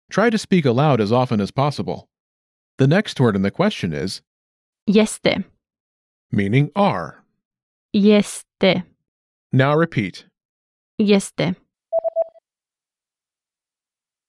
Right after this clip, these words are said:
Speaker 1: Listen to the first two words of the question and repeat.
Speaker 2: Îți este.
Speaker 1: And next is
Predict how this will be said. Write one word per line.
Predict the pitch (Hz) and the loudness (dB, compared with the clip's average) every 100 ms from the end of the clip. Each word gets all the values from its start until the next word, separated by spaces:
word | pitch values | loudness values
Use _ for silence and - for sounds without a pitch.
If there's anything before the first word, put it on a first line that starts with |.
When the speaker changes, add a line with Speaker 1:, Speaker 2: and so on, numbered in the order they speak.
| _ _ _ _ _ _ _ _ _ _ _ - | _ _ _ _ _ _ _ _ _ _ _ -2
Speaker 1:
Listen | 165 208 | 0 2
to | 160 | 2
the | 120 | 2
first | - 160 - - | 0 -2 -2 -2
two | 214 202 | 0 2
words | 92 90 | 2 0
of | 95 | -4
the | |
question | 92 175 190 85 82 - - | -2 -2 -2 -4 -6 -8 -6
and | 87 | 0
repeat. | 135 - 120 - _ _ _ _ _ _ _ _ _ 214 | 0 0 -2 -6 _ _ _ _ _ _ _ _ _ 0
Speaker 2:
Îți | 220 - - - _ _ | 0 0 -10 -18 _ _
este. | 220 233 233 - - - - _ _ _ - 659 659 659 659 _ _ _ _ _ _ _ _ _ _ _ _ _ _ _ _ _ _ _ _ _ _ _ _ _ _ _ _ _ _ _ | -2 2 2 0 -8 -8 -8 _ _ _ -6 -6 -4 -4 -6 _ _ _ _ _ _ _ _ _ _ _ _ _ _ _ _ _ _ _ _ _ _ _ _ _ _ _ _ _ _ _
Speaker 1:
And | 135 143 131 | 0 2 0
next | 143 208 - 104 | 0 -2 -2 -2
is | 90 120 | -2 -2